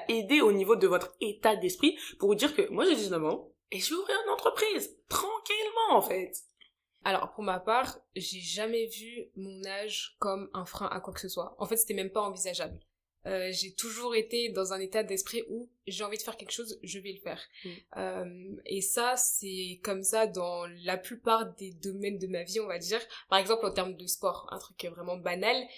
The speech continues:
Speaker 2: mais, euh, quand j'avais envie de commencer de la natation, de la natation,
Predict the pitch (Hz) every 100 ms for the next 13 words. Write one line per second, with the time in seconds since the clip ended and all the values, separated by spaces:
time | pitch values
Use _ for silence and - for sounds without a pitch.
0 | - - 196 240 - 185 170 - - 208
1 | 202 202 196 202 208 196 208 190 185 180
2 | - 196 180 185 185 190 190 - 190